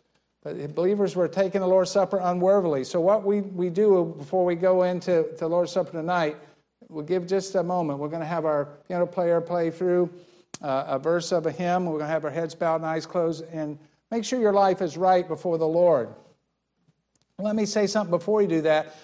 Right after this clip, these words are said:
The Lord's Supper is for believers. Don't have to be a member of our church, but to take the Lord's Supper, you need to be a believer. Uh, so if you're here and you're not a believer, I encourage you to put your trust in Christ. When I, when we have an opportunity to pray,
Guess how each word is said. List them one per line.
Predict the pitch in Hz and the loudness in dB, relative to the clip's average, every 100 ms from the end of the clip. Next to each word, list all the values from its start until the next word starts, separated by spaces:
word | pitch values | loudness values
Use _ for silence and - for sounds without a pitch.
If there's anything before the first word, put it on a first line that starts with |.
| _ | _
The | 156 | -4
Lord's | 170 233 240 | 4 4 4
Supper | 240 233 214 | 2 2 2
is | 202 220 220 | 4 4 4
for | 220 214 | 2 2
believers. | 190 196 220 180 131 107 - - _ _ _ _ _ _ _ - | 4 4 4 4 2 -2 -14 -20 _ _ _ _ _ _ _ -6
Don't | 165 | -4
have | 170 202 | -2 -2
to | |
be | 196 208 | 0 0
a | |
member | 202 202 202 | 2 2 4
of | 190 | 4
our | 190 180 | 4 0
church, | 185 165 165 170 - - _ _ _ _ _ _ - | 0 0 0 -2 -14 -20 _ _ _ _ _ _ -4
but | 156 165 165 | 0 0 0
to | 160 | -4
take | 170 196 | 0 0
the | 190 | 0
Lord's | 202 202 175 | 2 2 2
Supper, | 220 214 190 165 170 | 0 2 4 2 0
you | 160 | -6
need | 170 180 | -6 -4
to | |
be | 165 175 | -2 -2
a | |
believer. | 160 170 175 170 123 104 - _ _ _ _ _ - | 0 -2 0 0 -2 -6 -14 _ _ _ _ _ -10
Uh, | 139 131 123 | -4 -2 -4
so | - 165 | -2 -2
if | 156 | -2
you're | 180 | -2
here | 208 208 | 0 0
and | |
you're | 190 180 | 0 0
not | 202 | 0
a | 226 | 0
believer, | 180 160 156 170 185 - - _ _ _ _ _ | 2 2 2 0 0 -4 -18 _ _ _ _ _
I | - | -4
encourage | 208 208 202 180 | -4 0 0 0
you | 196 | -2
to | 175 | -4
put | 208 185 | -4 -6
your | 190 | -6
trust | 170 190 175 | -2 -2 -2
in | 185 165 | -6 -2
Christ. | 196 196 165 | 2 2 0
When | 175 | -2
I, | 180 180 180 | -4 -4 -6
when | 170 170 | -6 -4
we | 170 | -2
have | 180 180 | 0 0
an | |
opportunity | 170 180 180 180 208 202 | 2 2 0 -2 -2 0
to | 170 | 0
pray, | 160 196 208 208 180 | 0 2 4 4 2